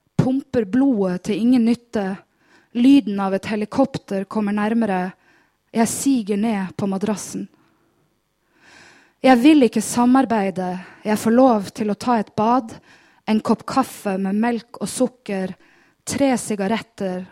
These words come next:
og et glass vann til å slokke dem i. De venter på at jeg skal reise meg igjen, men jeg sier at alle dyr er utrøstelige av natur,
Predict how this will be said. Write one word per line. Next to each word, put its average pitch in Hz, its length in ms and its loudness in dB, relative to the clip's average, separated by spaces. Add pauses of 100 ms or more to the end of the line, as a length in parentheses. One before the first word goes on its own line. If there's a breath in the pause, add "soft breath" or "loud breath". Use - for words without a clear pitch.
og 208 100 0
et 196 160 -10
glass 202 240 -6
vann 196 400 -4
til 190 160 -8
å 185 80 -6
slokke - 400 -10
dem 180 160 -8
i. 180 100 -12 (1800 soft breath)
De 240 200 2
venter 285 480 4
på 233 160 0 (160)
at 214 240 -6
jeg 262 160 2
skal 214 240 -4
reise 240 400 -2
meg 202 240 -2
igjen, 190 260 -8 (640 soft breath)
men 247 200 6
jeg 269 280 4
sier 269 480 2
at - 200 -6 (120)
alle 262 400 4
dyr 247 480 4
er 202 160 -8
utrøstelige 202 1120 -4
av 220 160 -2
natur, 247 480 -4